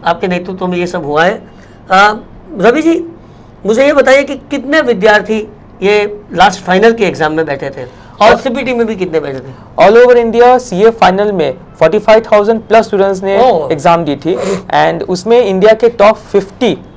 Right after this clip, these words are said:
Speaker 2: ranks declare किए जाते हैं और सीए सीपीटी में, okay, around eighty thousand plus students ने exam दी थी, ओके, जिसके अभी exact figures institute website पर अपलोड करेगी, ओके, वो कल तक अपलोड करेगी, because आज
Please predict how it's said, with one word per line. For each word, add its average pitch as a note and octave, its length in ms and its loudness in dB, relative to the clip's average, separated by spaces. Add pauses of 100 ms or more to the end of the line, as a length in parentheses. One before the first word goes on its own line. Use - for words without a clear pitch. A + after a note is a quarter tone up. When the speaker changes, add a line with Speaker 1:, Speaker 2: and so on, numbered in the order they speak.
Speaker 2:
ranks F3 280 0
declare E3+ 300 2
किए C#3+ 180 -4
जाते A#2 280 -2
हैं A2 220 -8 (480)
और C#3 560 4 (240)
सीए G#3+ 300 0
सीपीटी A3+ 500 -2
में, D3 240 -4 (320)
okay, C#3 220 -4 (100)
around G#3 500 2 (280)
eighty F#3 260 -2
thousand G3+ 500 0
plus A#3 300 0
students F#3 300 -4
ने F3+ 100 -2
exam C3+ 320 -2
दी C3+ 100 -8
थी, E3 160 -8 (440)
ओके, D#3 140 -10
जिसके F3+ 240 -2
अभी G#3+ 120 0
exact A3 360 0
figures A3 400 0
institute F#3 320 -4
website F3 360 -2
पर F#3+ 80 0
अपलोड E3+ 240 -2
करेगी, E3+ 440 -2 (220)
ओके, D3 160 -6
वो D#3 80 -2
कल F3 180 0
तक F#3+ 140 -2
अपलोड E3 300 -2
करेगी, F3+ 260 -2
because G3 180 0 (100)
आज G#3 340 2